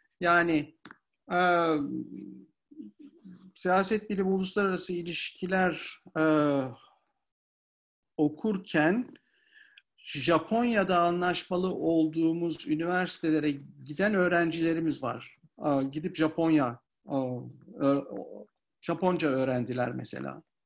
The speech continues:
E, şimdi yani, e, onlara da ihtiyaç var. Yani bir Japon şirketi Türkiye'de yatırım yapmak, e, yak-, kalktığında, piyasaya baktığında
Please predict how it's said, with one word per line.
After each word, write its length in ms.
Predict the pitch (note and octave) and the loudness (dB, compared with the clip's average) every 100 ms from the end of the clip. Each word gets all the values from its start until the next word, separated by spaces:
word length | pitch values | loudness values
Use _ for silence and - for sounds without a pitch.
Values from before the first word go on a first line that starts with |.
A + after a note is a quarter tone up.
| _ _ _ _ _ _ _ _ _ - | _ _ _ _ _ _ _ _ _ -4
E, 80 | D#3 | -4
şimdi 300 | F#3 G#3+ G#3+ | 0 0 4
yani, 280 | A3+ A#3 A3+ | 6 6 4
e, 320 | - - E3+ D#3+ - _ _ _ _ _ _ _ _ _ _ _ _ _ _ _ _ _ _ _ | 0 0 2 2 0 _ _ _ _ _ _ _ _ _ _ _ _ _ _ _ _ _ _ _
onlara 380 | D#3 D3+ F3+ B3 | 2 4 4 4
da 60 | C#4+ | 6
ihtiyaç 520 | C4 G3+ G3 F3 E3+ | 4 2 2 2 4
var. 120 | D#3+ | 4
Yani 240 | F3 G3 G3 | 4 2 0
bir 80 | |
Japon 380 | G3 F#3 F#3 B3 | 2 2 2 0
şirketi 480 | A#3+ G#3+ F#3 F#3 D#3+ | 0 -2 -4 -6 -6
Türkiye'de 420 | - G#3+ G#3 F#3 | -8 -2 0 2
yatırım 380 | F#3 F#3 A3 A3+ | 2 2 0 0
yapmak, 560 | F#3 F#3 E3+ D#3+ - - - | 0 2 0 0 -10 -20 -6
e, 40 | E3 D3+ D3+ D3+ C#3+ E3+ | -2 0 2 0 0 2
yak-, 300 | E3+ E3+ G3+ F#3 F3 - | 0 0 -6 -8 -8 -6
kalktığında, 840 | - F3+ - - F#3 F3 E3+ E3 | -2 -2 -2 2 4 4 2 0
piyasaya 500 | F3+ G#3 G#3 F#3 F3 | 2 4 4 2 4
baktığında 760 | G3 G3 - E3+ D3+ F3 A#3 | 4 2 0 2 4 4 2